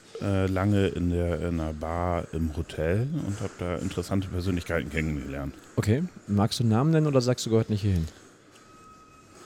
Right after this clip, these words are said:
Speaker 1: Äh, pff, ich kann einfach seinen Namen sagen. Das war Achim Wiesel,
Speaker 2: Mhm.
Speaker 1: kennen vielleicht einige vom, vom Radio früher, äh, mit Radio Antenne, glaub ich.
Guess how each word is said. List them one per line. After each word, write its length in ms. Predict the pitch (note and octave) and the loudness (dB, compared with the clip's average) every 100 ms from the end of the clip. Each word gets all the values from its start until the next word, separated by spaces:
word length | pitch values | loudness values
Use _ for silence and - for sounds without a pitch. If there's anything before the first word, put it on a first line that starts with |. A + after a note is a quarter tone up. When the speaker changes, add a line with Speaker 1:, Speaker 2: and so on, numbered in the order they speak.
| - - | -6 0
Speaker 1:
Äh, 500 | F2+ F2 E2+ E2 E2 | 4 4 6 6 4
pff, 720 | D#2 - - - - - - - - - - - | 0 -6 -8 -14 -16 -16 -16 -18 -18 -18 -16 -6
ich 120 | - | -4
kann 180 | - G2 | 0 4
einfach 200 | F#2 E2+ | 4 2
seinen 220 | D#2+ F2 | 0 2
Namen 240 | F2 E2 D#2+ | 4 4 4
sagen. 340 | F2 E2+ D2+ | 4 2 0
Das 160 | D2 - | -4 -4
war 140 | D#2 | -2
Achim 360 | A2 F#2 D#2+ D2+ | 0 0 0 -2
Wiesel, 420 | F2 F#2 A2 A2 B2 | -4 -2 -2 -2 -2
Speaker 2:
Mhm. 60 | A#2 | 0
Speaker 1:
kennen 200 | G2+ G2+ | 2 2
vielleicht 300 | F#2+ G2 - | 0 -2 -2
einige 300 | F#2 F2+ F#2 | 0 0 -2
vom, 280 | - E2 D#2 | -2 -4 -2
vom 200 | E2 D2+ | -6 -6
Radio 480 | D#2+ F2 F#2 F#2 - | -4 -2 -2 -4 -4
früher, 320 | F2+ F#2 F2+ E2+ - - | -4 -2 -2 -4 -10 -8
äh, 360 | E2 D#2+ D#2+ D#2 - - - - - - - - - - - - F#2+ | -6 -4 -4 -6 -8 -20 -20 -20 -20 -20 -20 -20 -20 -20 -20 -14 -12
mit 160 | - | -6
Radio 200 | D2+ D#2 | -6 -4
Antenne, 400 | D2 - F2 D#2 D2 | -6 -2 -2 -2 -4
glaub 240 | C#2 C2 | -6 -6
ich. 140 | F2+ | -8